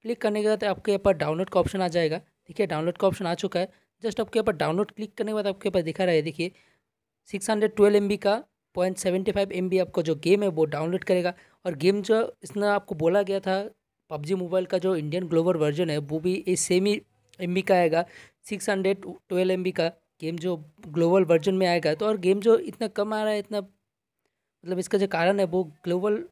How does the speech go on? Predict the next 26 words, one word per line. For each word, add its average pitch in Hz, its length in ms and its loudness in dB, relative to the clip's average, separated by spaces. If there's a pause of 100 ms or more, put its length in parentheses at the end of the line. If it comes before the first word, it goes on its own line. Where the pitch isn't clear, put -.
(420)
मतलब, 170 320 -2
ग्लोबल 180 300 2
जो 196 140 2
वर्जन 170 360 0
है, 180 80 -2
इसमें 196 260 -4
आपको 202 160 0
वही 170 280 2
देगा 196 280 6
जो 180 160 2
आपको 185 340 -2 (140)
इंपॉर्टेंट 156 540 -4
है 147 140 -2
गेम 135 220 -6
के, 143 220 -6 (400)
बाकी 147 220 -6
कुछ 196 240 -2
भी 208 80 0
नहीं 202 120 0
देगा। 170 180 0
और 196 100 2
इसमें 208 180 -6
आपको 196 180 -4
बोला 160 240 2
गया 196 160 2
है, 196 180 2